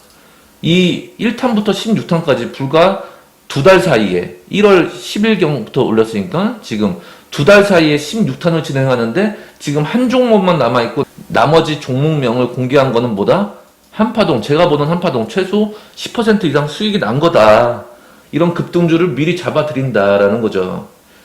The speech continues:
그래서 이 육 탄 봐보세요. 일월 이십육 일 날 우린 피티에스, 오늘 아침까지는 이게 공개가 안 됐었죠.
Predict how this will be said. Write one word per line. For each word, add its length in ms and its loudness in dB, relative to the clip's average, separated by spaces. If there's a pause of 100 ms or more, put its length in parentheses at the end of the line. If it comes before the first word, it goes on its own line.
(140)
그래서 540 0 (260)
이 300 0
육 180 -2
탄 500 -2 (500)
봐보세요. 380 -2
일월 380 0
이십육 460 -4
일 160 2
날 360 2
우린 240 -2
피티에스, 680 -4 (240)
오늘 240 2
아침까지는 640 0
이게 140 -4
공개가 440 -2
안 100 -4
됐었죠. 640 -4